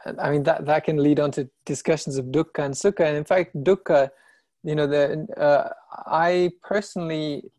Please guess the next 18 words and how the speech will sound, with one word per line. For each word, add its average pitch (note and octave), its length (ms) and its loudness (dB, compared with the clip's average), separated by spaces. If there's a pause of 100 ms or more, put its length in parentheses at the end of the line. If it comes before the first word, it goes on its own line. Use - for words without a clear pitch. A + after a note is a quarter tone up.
(480)
feel C#3+ 540 0 (520)
that, C#3+ 340 -4 (120)
um, C3+ 500 -10 (1000)
generally F#3 500 0
when C#3+ 160 -2
the D3 80 -2
Buddha D#3+ 220 0
was D#3 140 -4
talking D#3 180 -6
about C3+ 160 -6
dukkha, C#3 400 -4
he C#3+ 100 -8
was D3 100 -6
talking D#3 280 -6
about C#3 220 -6 (500)
negative D#3+ 500 -4
emotional C#3+ 580 -8
affect. - 600 -12